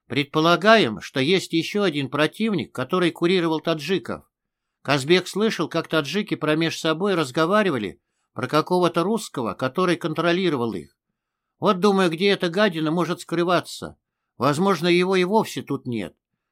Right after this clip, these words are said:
Короче, пока непонятно». Я так подробно рассказал не только для Алика, но и для женщин, которые прятались в подвале и сто процентов слышали наш разговор, надо было их успокоить, а то неизвестность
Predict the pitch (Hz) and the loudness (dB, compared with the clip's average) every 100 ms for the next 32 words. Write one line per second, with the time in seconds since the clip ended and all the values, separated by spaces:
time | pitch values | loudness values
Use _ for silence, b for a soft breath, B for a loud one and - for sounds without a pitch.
0 | _ 139 190 208 160 165 160 180 156 - | _ 0 2 0 -2 -2 0 0 0 -2
1 | 156 147 95 - 80 - _ _ _ _ | -2 -2 -6 -10 -20 -20 _ _ _ _
2 | _ _ - 208 214 196 185 180 202 180 | _ _ -2 2 2 2 0 2 0 2
3 | 170 165 - 170 160 190 175 175 226 226 | 0 0 0 -2 2 2 2 0 0 0
4 | 180 143 156 147 117 95 - 82 _ _ | -2 0 2 4 2 -2 -10 -14 _ _
5 | _ - 156 180 175 185 208 208 - - | _ -2 0 2 2 2 2 -2 -2 -6
6 | 98 139 143 170 160 151 185 190 165 151 | -6 -6 -2 0 0 0 0 0 -2 -4
7 | - 165 156 196 220 110 - _ _ - | -4 -4 -2 0 0 -2 -8 _ _ -10
8 | 131 - 180 175 165 - 202 175 147 175 | -8 -2 -2 0 -2 0 -4 -4 -6 -2
9 | 180 165 147 151 151 - 139 131 156 190 | -2 -2 -4 -4 -4 -4 -4 0 0 2
10 | 220 - _ _ - 180 180 175 180 175 | -2 -4 _ _ -4 -2 0 0 2 0
11 | 175 180 - 170 170 220 190 92 _ _ | -2 -6 0 -2 2 2 2 0 _ _
12 | _ - 131 151 190 185 180 190 233 214 | _ -6 0 4 6 6 4 4 2 0
13 | 147 - | -2 -8